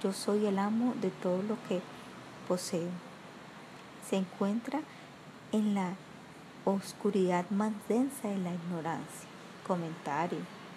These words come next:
Este y los siguientes dos versos describen las faltas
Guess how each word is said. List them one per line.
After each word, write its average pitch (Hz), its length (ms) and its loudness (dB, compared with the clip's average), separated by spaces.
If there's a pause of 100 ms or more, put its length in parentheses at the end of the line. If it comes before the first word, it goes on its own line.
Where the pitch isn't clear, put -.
(1400)
Este 269 540 6 (180)
y 226 60 2
los 214 160 4
siguientes 202 640 0
dos 226 360 4
versos 208 480 4 (440)
describen 214 800 6 (720)
las 240 200 8
faltas 214 540 4